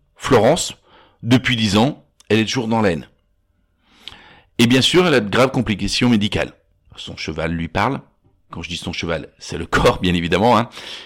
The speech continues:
Elle ne l'écoute pas, n'étant pas en harmonie avec ses cellules. Ça va être délicat. Si par contre, on a la deuxième personnage, elle a refait sa vie,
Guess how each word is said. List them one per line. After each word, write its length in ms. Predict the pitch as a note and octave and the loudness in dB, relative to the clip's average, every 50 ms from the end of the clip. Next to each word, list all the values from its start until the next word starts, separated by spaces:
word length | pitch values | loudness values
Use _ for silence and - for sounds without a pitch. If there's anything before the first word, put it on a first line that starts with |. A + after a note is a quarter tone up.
| - _ - | -20 _ -2
Elle 160 | - G#2+ G#2+ | 2 4 6
ne 80 | A2 | 6
l'écoute 300 | G#2 G2+ G2 - G2 - | 6 4 2 0 -4 0
pas, 400 | - G#2+ A#2+ D3 D#3+ - _ _ _ - | 2 2 2 2 -2 -6 _ _ _ -6
n'étant 320 | - F#2+ G#2 F#2+ - G#2 F2 | -2 0 0 2 0 -2 -4
pas 280 | - - - A#2+ A2+ | -4 2 4 6 6
en 120 | G#2+ G2+ G2 | 6 4 4
harmonie 300 | G2 F#2 F#2+ F#2+ G2 G2 | 2 2 2 2 2 2
avec 120 | F2+ - | 2 0
ses 100 | - F2 | -2 -2
cellules. 440 | - - F2+ E2 F#2+ A#2 C#3+ F#3+ A3 - _ _ _ _ _ _ _ _ _ - - _ _ _ _ _ _ _ _ _ _ _ _ _ _ | -2 -2 0 2 4 4 4 2 -2 -4 _ _ _ _ _ _ _ _ _ -20 -20 _ _ _ _ _ _ _ _ _ _ _ _ _ _
Ça 160 | - - A#2 | -6 -2 2
va 80 | A2+ B2+ | 2 4
être 80 | B2+ | 4
délicat. 380 | B2 B2+ B2 B2+ - - - - - _ _ _ _ _ _ _ _ _ _ _ _ _ _ _ _ _ | 4 2 2 2 0 -2 -4 -4 -6 _ _ _ _ _ _ _ _ _ _ _ _ _ _ _ _ _
Si 280 | - - - - D3+ | -8 -6 -4 -4 0
par 200 | A#2 D#3 C3 - | 0 0 0 0
contre, 320 | - D#3+ F#3 F3+ - - B2 | 0 0 0 0 0 0 2
on 200 | A#2+ A#2+ B2+ C3+ | 2 4 4 4
a 180 | C#3 D3+ C#3+ | 4 4 6
la 200 | B2+ G#2 F2+ F2+ | 4 4 4 2
deuxième 680 | D#2+ D#2+ E2 F#2 G2 G#2+ A#2 D4+ D4+ D4 D4 C#3+ D3+ C3+ | 0 -2 -12 -12 -8 2 6 6 6 6 6 2 0 0
personnage, 800 | C3+ C#3 B2 - - - B2+ B2 B2 A#2+ G#2 - - - _ _ _ _ _ _ _ _ _ _ _ - - | 0 -2 -2 -2 0 0 2 2 2 2 2 0 -4 -6 _ _ _ _ _ _ _ _ _ _ _ -2 2
elle 140 | G#2 G#2+ | 4 4
a 60 | G#2+ G2+ | 4 4
refait 260 | G2 G#2+ - A#2 G2+ | 2 0 0 0 -2
sa 200 | - - G2+ F2+ | 0 2 0 0
vie, 240 | E2+ A2 C#3+ A3 | 0 -2 -6 -6